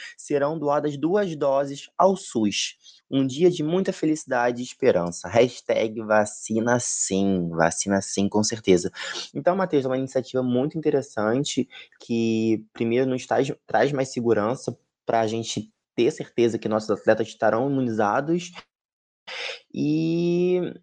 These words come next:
já é um passo muito importante também pra gente pensar em Tóquio.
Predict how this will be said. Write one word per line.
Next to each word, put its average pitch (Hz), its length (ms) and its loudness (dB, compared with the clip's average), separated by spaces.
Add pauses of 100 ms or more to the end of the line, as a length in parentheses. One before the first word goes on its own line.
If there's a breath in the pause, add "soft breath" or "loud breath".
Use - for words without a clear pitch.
(280)
já 160 140 4
é 185 60 6
um 202 180 -2
passo 175 340 0
muito 196 200 0
importante 190 680 0
também 165 320 0
pra 170 220 2
gente 165 300 -2
pensar 160 680 2
em 170 100 0
Tóquio. 123 540 0